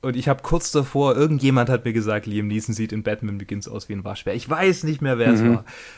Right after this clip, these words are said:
Speaker 1: Auf jeden Fall bin ich dann in diese Runde von Jungs irgendwie gegangen und wir haben irgendwie ein bisschen angefangen zu trinken. Der erste Film läuft an und ich, „Übrigens, Liam Neeson sieht aus wie ein Waschbär.“ Und danach konnte niemand mehr diesen Film ernst nehmen.
Speaker 2: <laughs>
Speaker 1: Wir haben
Speaker 2: Das ist
Speaker 1: einfach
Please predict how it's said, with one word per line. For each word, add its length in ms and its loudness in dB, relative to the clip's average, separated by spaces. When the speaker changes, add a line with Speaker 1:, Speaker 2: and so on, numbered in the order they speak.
Speaker 1:
Auf 140 2
jeden 120 2
Fall 140 2
bin 140 -2
ich 100 -6
dann 200 0
in 120 -4
diese 200 0
Runde 500 2
von 160 -2
Jungs 260 -2
irgendwie 300 -2
gegangen 540 -2
und 160 -6
wir 80 -4
haben 120 -6
irgendwie 220 -4
ein 60 -10
bisschen 260 -6
angefangen 380 -4
zu 100 -14
trinken. 520 -2
Der 100 -2
erste 240 -4
Film 320 -4
läuft 240 0
an 140 0
und 120 -4
ich, 180 -8
„Übrigens, 440 0
Liam 260 4
Neeson 260 0
sieht 160 -4
aus 220 0
wie 40 -4
ein 80 -6
Waschbär.“ 520 -4
Und 80 -10
danach 240 0
konnte 200 -4
niemand 400 0
mehr 140 0
diesen 180 -4
Film 240 -2
ernst 280 -8
nehmen. 120 4
Speaker 2:
<laughs> 1000 0
Speaker 1:
Wir 120 2
haben 60 2
Speaker 2:
Das 120 2
ist 60 2
Speaker 1:
einfach 60 4